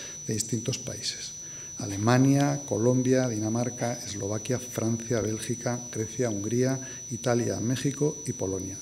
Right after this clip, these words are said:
Por primera vez este año hemos superado los cien acuerdos internacionales. En concreto, ciento siete,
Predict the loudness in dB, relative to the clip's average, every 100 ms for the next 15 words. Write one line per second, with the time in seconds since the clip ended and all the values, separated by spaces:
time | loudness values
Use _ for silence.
0 | -10 -10 -4 2 4 8 8 6 2 2
1 | 4 2 2 0 -2 -2 -2 -2 0 2
2 | 0 -2 -10 -12 -12 -12 -12 -10 -2 0
3 | 2 2 0 0 2 8 10 10 8 4
4 | 0 -2 -4 0 0 2 0 0 -2 -6
5 | -8 -8 -8 -8 -10 -10 -10 -12 -12 -12
6 | -12 -12 -12 -12 -12 -12 -12 -12 -12 -4
7 | -2 0 4 4 4 2 0 -2 -2 -4
8 | -4 -8 -12